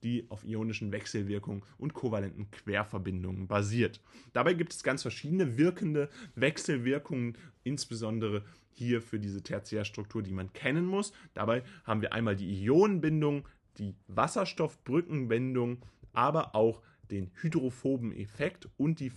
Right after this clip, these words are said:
Van der Waals Kräfte sowie letztendlich auch die Disulfidbrücken, die ein wichtiger Teil dieses Ganzen sind. Dabei ist es so, dass wir hier insbesondere nochmal die Van der Waals Kräfte erwähnen wollen.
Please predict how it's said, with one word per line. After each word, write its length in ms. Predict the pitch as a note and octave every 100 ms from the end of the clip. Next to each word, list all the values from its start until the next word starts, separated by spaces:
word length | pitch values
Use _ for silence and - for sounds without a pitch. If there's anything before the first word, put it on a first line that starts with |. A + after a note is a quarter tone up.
| - -
Van 360 | G2+ - G#2+ B2+
der 180 | A2+ G2
Waals 420 | G2 G2+ G2+ - - - -
Kräfte 580 | - G#2 G#2 - A2 G#2+ - _
sowie 480 | G#2+ G2 D3 G#3 - -
letztendlich 640 | G#2+ - A#2 D3+ E3 - -
auch 400 | G2 A#2 F3+ - _ _ _ _ _ _
die 320 | A2+ G#2+ B2+ - _
Disulfidbrücken, 880 | B2 B2 A2+ G#2 - A#2+ - B2 D#3
die 120 | A#2+ G2+
ein 140 | G2
wichtiger 380 | A#2 - C#3 B2+
Teil 340 | - F#2+ G2 G2+ - _
dieses 340 | G#2 F#2+ G2+ G#2+
Ganzen 400 | F2+ G2 C#3+ B2+
sind. 320 | G2 - - _ - _
Dabei 340 | B2 F3 G#3+ A3 _ _ _ _ _ _ _ -
ist 120 | B2+
es 140 | C3 B2
so, 220 | C3+ D#3
dass 220 | B2+ A2+
wir 100 | A2+
hier 220 | G#2+ B2+
insbesondere 500 | A#2 D3+ B2+ A#2 A2
nochmal 220 | G#2+ G2+ F#2+
die 100 | G2
Van 140 | C3
der 100 | E3
Waals 220 | C#3 C#3 - - -
Kräfte 420 | - C3+ C#3+ -
erwähnen 600 | A2 F#2+ F#2 C#3 F3+ E3
wollen. 280 | B2+ C3 C3